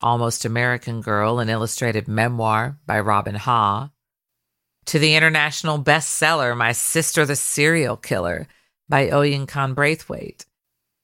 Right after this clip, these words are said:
These wide reading experiences have expanded my worldview, increased my knowledge of the world and its people, helped me confront my biases and prejudices,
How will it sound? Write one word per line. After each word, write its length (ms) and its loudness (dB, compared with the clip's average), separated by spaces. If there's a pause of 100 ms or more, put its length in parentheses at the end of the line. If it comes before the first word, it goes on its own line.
(300)
These 240 2
wide 420 4
reading 240 0
experiences 1040 -2
have 200 2
expanded 600 0
my 160 0
worldview, 800 -2 (260)
increased 520 -2
my 180 2
knowledge 680 4
of 100 0
the 80 -2
world 320 2
and 100 -4
its 200 -8
people, 640 -4 (500)
helped 260 0
me 160 -2
confront 680 0
my 180 0
biases 720 0
and 160 -8
prejudices, 1000 -2